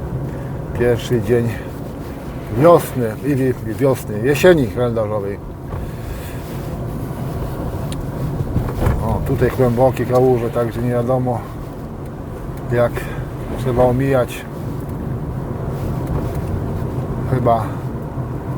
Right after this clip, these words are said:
nie będę tutaj dzisiaj latał dronem, wybiorę się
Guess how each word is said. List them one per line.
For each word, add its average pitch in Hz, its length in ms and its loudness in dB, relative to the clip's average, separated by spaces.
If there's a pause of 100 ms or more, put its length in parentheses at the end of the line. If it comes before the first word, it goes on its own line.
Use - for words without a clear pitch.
(2500)
nie 143 80 4
będę 135 320 4
tutaj 120 280 2
dzisiaj 117 320 2
latał 120 320 4
dronem, 113 340 2
wybiorę 117 380 4
się 120 200 0